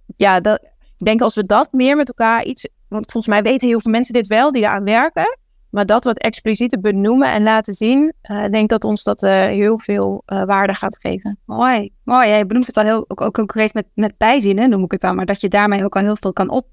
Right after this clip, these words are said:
Speaker 2: opvangen. Wat zijn nog meer manieren waar, waar, hoe je dat doet? Dat, dat eigenlijk het, het lerend,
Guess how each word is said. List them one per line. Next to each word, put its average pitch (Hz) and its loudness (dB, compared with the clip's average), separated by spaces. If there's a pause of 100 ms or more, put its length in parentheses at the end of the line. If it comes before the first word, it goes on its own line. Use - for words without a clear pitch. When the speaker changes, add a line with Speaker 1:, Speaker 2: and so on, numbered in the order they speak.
(100)
Speaker 2:
opvangen. 202 0 (320)
Wat 262 0
zijn 320 2
nog 285 2
meer 294 4
manieren 269 2
waar, 247 -2
waar, 240 -6
hoe 262 -2
je 254 0
dat 226 0
doet? 277 0
Dat, - -6
dat 214 -2 (160)
eigenlijk 220 0
het, - -6
het 202 -2
lerend, 208 0